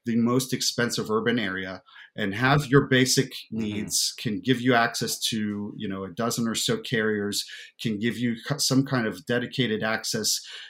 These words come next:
Speaker 1: uh, at, at a f-, at an acceptable distance to your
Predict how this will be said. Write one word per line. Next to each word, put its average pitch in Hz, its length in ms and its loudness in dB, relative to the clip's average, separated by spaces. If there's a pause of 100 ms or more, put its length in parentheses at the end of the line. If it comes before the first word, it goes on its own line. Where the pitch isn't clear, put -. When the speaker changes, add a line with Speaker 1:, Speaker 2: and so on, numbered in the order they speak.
(160)
Speaker 1:
uh, 101 280 -2
at, 110 220 -2 (160)
at 110 80 -4
a 107 60 -4
f-, - 280 -12 (160)
at 104 180 -2
an 101 260 -4
acceptable 117 640 0
distance 117 800 -2
to 117 200 0
your 104 540 -2